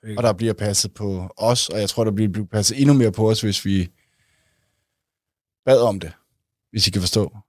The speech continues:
Speaker 1: Ja,
Speaker 2: Øhm,
Speaker 1: men jeg kunne godt
Speaker 2: ja.
Speaker 1: forestille mig, at man er nødt til selv at,
Speaker 2: Mm.
Speaker 1: øh, at gøre noget aktivt. De
Speaker 2: Det er
Speaker 1: kommer
Speaker 2: man.
Speaker 1: ikke bare
Speaker 2: Nej,
Speaker 1: nej.
Speaker 2: altså, der, der, det, det er igen money talks, og, og hvad du beder om, koster penge.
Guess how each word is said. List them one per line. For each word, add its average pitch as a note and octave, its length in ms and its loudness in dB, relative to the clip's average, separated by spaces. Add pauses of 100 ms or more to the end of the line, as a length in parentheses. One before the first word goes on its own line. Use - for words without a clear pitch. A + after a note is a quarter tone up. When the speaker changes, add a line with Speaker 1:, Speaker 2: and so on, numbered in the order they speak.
(140)
Speaker 1:
Ja, A#2 300 4
Speaker 2:
Øhm, G2 60 2
Speaker 1:
men F#2 80 -4
jeg F2 80 -4
kunne F2 140 -12
godt G2 200 -8
Speaker 2:
ja. - 80 -2
Speaker 1:
forestille G#2 200 -2
mig, F#2 100 -4
at F2+ 60 -8
man F2+ 140 -6
er F2+ 80 -4
nødt G2 240 -2
til F#2+ 140 -2
selv F2+ 320 -4
at, B2 80 0
Speaker 2:
Mm. C3+ 200 6
Speaker 1:
øh, G2 240 2
at F2+ 80 -4
gøre G2+ 180 2
noget F2+ 140 0
aktivt. F#2 500 -4
De G2+ 120 -14
Speaker 2:
Det C#3+ 60 -6
er D3 120 6
Speaker 1:
kommer G#2 160 2
Speaker 2:
man. F#2 60 -2
Speaker 1:
ikke F2+ 100 -10
bare F#2 380 -4
Speaker 2:
Nej, G#2+ 200 0 (220)
Speaker 1:
nej. - 80 -10
Speaker 2:
altså, G#2 180 -4
der, A2 80 2
der, G#2 160 -2 (160)
det, G#2 200 -2 (1040)
det A#2 80 2
er A2 40 4
igen A2 360 2 (320)
money A2+ 280 2
talks, A#2 520 0
og, F#2+ 340 0
og F#2 400 0 (1400)
hvad A2+ 120 0
du A2 80 0
beder C#3+ 200 4
om, A2+ 120 2
koster G2+ 260 -2
penge. G#2+ 300 -4